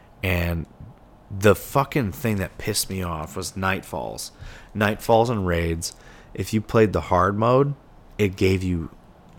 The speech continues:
the end game loot. It gave you better gear, so you could rank up and be a higher level to do the harder shit.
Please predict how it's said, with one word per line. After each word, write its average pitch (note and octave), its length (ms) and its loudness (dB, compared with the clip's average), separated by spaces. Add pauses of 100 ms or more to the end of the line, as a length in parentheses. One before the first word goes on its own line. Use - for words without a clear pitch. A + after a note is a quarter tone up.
(640)
the G2 180 2
end G2 260 -2
game E2+ 320 -2
loot. F2 320 -2
It E2+ 140 -8
gave F#2 220 0
you F2 100 -4
better E2 280 -4
gear, E2 540 -8
so - 200 0
you G2 140 2
could E2+ 200 -4
rank F2 300 -2
up F2 260 -4 (500)
and F2+ 340 -2
be G#2 140 2
a F2 60 0
higher F2+ 260 -2
level E2+ 340 -2
to F2+ 120 -6
do F2+ 180 0
the E2+ 120 -4
harder E2 320 -2
shit. E2 400 -6